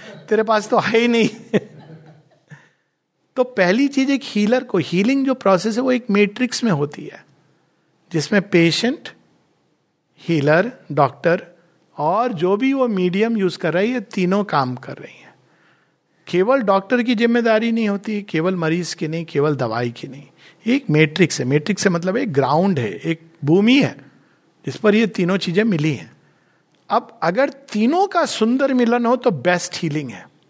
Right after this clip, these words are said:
डॉक्टर ऐसा हो, डिवाइन हीलर हो,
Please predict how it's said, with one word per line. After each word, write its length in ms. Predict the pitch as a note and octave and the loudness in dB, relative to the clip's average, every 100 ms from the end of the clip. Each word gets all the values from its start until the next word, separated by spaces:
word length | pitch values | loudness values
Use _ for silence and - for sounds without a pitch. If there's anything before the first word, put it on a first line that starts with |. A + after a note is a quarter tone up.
| _ _ _ _ _ _ _ _ _ _ | _ _ _ _ _ _ _ _ _ _
डॉक्टर 400 | B2 D3 D3+ F3 | -2 -2 0 0
ऐसा 280 | C#3 A#2+ A3 | 2 0 0
हो, 480 | A3+ A#3+ F3+ - - _ _ _ _ _ _ _ _ _ _ - | 2 2 0 -6 -20 _ _ _ _ _ _ _ _ _ _ -20
डिवाइन 520 | G#2 C#3 C3+ D#3 F#3+ | -10 -4 2 2 2
हीलर 300 | F3+ F#3+ F#3 | 2 0 0
हो, 240 | D#3 - | -2 -8